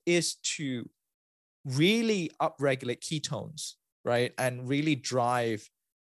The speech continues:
ketogenesis of your own endogenous ketone production,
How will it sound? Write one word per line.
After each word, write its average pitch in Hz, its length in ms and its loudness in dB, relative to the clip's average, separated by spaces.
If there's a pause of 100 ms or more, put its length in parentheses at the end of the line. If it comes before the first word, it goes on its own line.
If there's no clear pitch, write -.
(840)
ketogenesis 131 920 -2 (320)
of 139 200 2
your 123 200 4
own 107 200 -2
endogenous 117 540 0
ketone 123 340 -8
production, 123 560 -2